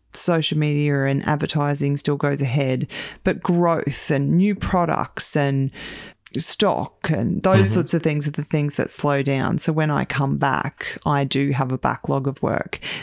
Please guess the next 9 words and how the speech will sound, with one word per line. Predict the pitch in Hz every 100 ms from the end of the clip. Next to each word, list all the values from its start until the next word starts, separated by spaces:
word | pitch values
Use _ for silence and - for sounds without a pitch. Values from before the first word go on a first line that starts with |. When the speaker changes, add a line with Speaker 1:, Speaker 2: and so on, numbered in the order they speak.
| -
Speaker 1:
And | 156
I | 143
think | - 160 - - -
for | - 160
the | 151
business | 156 220 202 202 190
to | - 160
grow | 143 151 160 131 85 98 185 - - - _ _
further, | - - 175 160 143 135 214